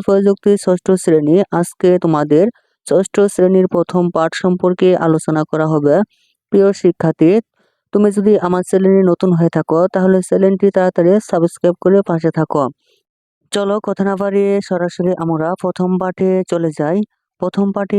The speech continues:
কি বলা আছে, প্রিয় শিক্ষার্থী, দেখি। প্রথম পাঠ, সমস্যা দেখে না পাই ভয়, সবাই মিলে করে জয়, পৃষ্ঠা নম্বর এক থেকে চোদ্দ। তো প্রিয় শিক্ষার্থী, চলো আমরা এক থেকে চোদ্দ শুরু করি। প্রিয় শিক্ষার্থী, আমার চ্যানেলটি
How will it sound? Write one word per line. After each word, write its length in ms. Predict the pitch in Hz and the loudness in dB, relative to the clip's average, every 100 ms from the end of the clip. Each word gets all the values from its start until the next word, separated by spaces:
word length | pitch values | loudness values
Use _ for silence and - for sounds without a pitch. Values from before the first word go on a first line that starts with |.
| 196 | -2
কি 100 | 180 | -4
বলা 260 | 165 170 165 | -2 -2 -4
আছে, 240 | 165 - 165 220 - _ _ _ _ | -4 -4 -2 -2 -6 _ _ _ _
প্রিয় 120 | 185 180 | -4 -2
শিক্ষার্থী, 460 | - - 165 156 175 185 | -6 -6 -6 -2 -2 -2
দেখি। 260 | 160 - 135 135 _ _ _ _ | -6 -2 -4 -4 _ _ _ _
প্রথম 280 | - 196 208 202 | -8 -4 -4 -4
পাঠ, 140 | 196 196 202 | -6 -4 -4
সমস্যা 340 | 196 196 202 | -4 -2 -4
দেখে 260 | 190 190 202 190 | -2 -2 -2 -4
না 80 | 175 | -6
পাই 180 | - 180 170 | -4 -4 -4
ভয়, 260 | 170 175 185 185 | -4 -2 -4 -4
সবাই 280 | 180 160 170 175 | -4 -4 -4 -2
মিলে 220 | 170 170 175 | -2 -2 -2
করে 200 | 165 160 156 | -4 -4 -2
জয়, 200 | 156 160 190 | -2 -2 -2
পৃষ্ঠা 280 | 175 - 170 | -4 -4 -6
নম্বর 300 | 175 175 175 160 | -4 -4 -4 -6
এক 80 | 156 | -8
থেকে 180 | 151 151 156 | -6 -6 -4
চোদ্দ। 240 | 160 151 147 160 208 _ _ - | -4 -4 -4 -4 -6 _ _ -6
তো 40 | 170 | -2
প্রিয় 180 | 185 190 | -2 -2
শিক্ষার্থী, 420 | 190 180 185 - 202 202 - | -6 -4 -6 -2 -2 -2 -4
চলো 180 | 180 170 160 | -4 -2 -4
আমরা 260 | 151 156 185 - _ _ | -4 -2 -4 -8 _ _
এক 140 | 175 175 190 | -6 -4 -6
থেকে 200 | 185 185 185 | -2 -2 -2
চোদ্দ 240 | 185 175 175 190 190 180 _ | -4 -4 -2 0 0 -4 _
শুরু 240 | - 165 160 | -8 -4 -2
করি। 260 | 165 151 175 226 - _ _ _ _ _ | -2 0 0 -2 -6 _ _ _ _ _
প্রিয় 140 | 175 170 | -4 -2
শিক্ষার্থী, 420 | 175 - 180 180 190 180 | -6 -4 -6 -2 -2 -2
আমার 160 | 185 - | -4 -4
চ্যানেলটি 340 | 190 180 180 | -4 -4 -2